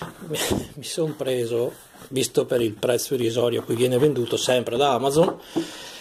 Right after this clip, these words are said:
i dieci Lego P C Gamings, Gamings, Games Collector Box. In questa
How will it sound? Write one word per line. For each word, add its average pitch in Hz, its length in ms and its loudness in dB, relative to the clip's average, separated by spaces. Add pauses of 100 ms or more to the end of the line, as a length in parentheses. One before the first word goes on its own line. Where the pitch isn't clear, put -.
(1200)
i 165 420 0 (320)
dieci 226 540 2
Lego 196 400 6
P 185 180 -6
C 170 260 -4
Gamings, 180 600 2 (100)
Gamings, 180 880 0 (260)
Games 135 500 0 (220)
Collector 165 760 4
Box. - 680 -2 (2500)
In 147 120 -10
questa 175 920 6